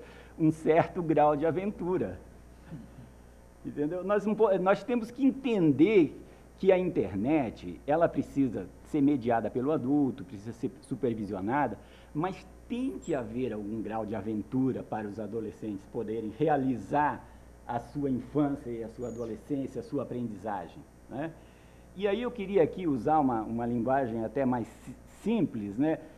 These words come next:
Quando você deixa o seu filho numa festa de aniversário, você não dá uma orientação pra ele? Você não diz, "Faça isso, não faça aquilo, respeite a dona da casa, vá lá, cumprimente seu amiguinho, não brigue", né?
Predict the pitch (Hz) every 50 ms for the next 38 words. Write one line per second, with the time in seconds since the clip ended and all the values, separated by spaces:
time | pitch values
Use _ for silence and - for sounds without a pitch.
0 | - - - - 349 403 370 277 226 220 - 202 170 135 135 170 170 147 - -
1 | 127 120 - 151 131 - - - - 175 165 147 120 104 98 92 92 92 98 117
2 | 139 147 127 - - - 170 180 175 - - - 147 127 139 131 139 127 117 131
3 | 117 - - 135 127 117 120 135 156 - 247 262 226 196 165 175 202 208 170 147
4 | 131 127 139 135 - 131 117 - 139 135 123 - 120 123 143 160 143 104 - -
5 | - - - - - - - - - - 208 202 190 180 165 165 190 185 - -
6 | - 185 180 - - 156 151 156 175 175 156 - 143 139 147 143 - 160 165 -
7 | - 120 - - 156 170 165 160 135 120 - 143 139 - - 180 170 175 160 147
8 | 156 120 127 139 139 135 123 120 117 - - 156 165 165 156 147 123 104 117 104
9 | - - - - - - - - - 131 156 170 175 165 - 175 160 143 147 151
10 | 143 156 165 156 - - 156 147 135 135 123 117 113 135 160 175 170 156 143 151
11 | 175 175 151 127 151 147 175 180 175 170 147 120 127 123 131 151 180 175